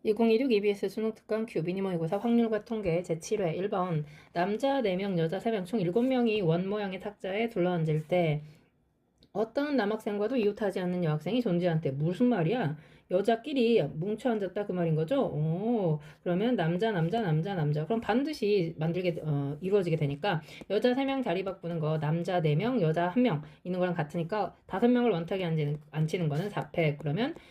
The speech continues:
육 곱하기 이십사. 답은 얼마? 백사십사 가지 나오겠습니다.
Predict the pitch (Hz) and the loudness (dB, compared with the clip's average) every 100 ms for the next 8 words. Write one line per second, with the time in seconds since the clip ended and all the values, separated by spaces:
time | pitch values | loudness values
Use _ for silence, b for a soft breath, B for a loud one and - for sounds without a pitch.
0 | B B 170 208 208 - 160 269 208 170 | B B -8 -8 -4 -2 -2 -2 -2 -2
1 | 190 - 147 147 160 196 202 170 151 147 | -4 -4 -4 -2 -4 -2 0 0 2 0
2 | 147 151 - 139 208 - 202 190 233 233 | -2 -6 -6 -4 -4 -4 -4 -2 -2 -2
3 | 220 202 147 151 - 180 151 165 170 151 | -2 -2 -2 -2 -2 -2 -2 0 -2 -4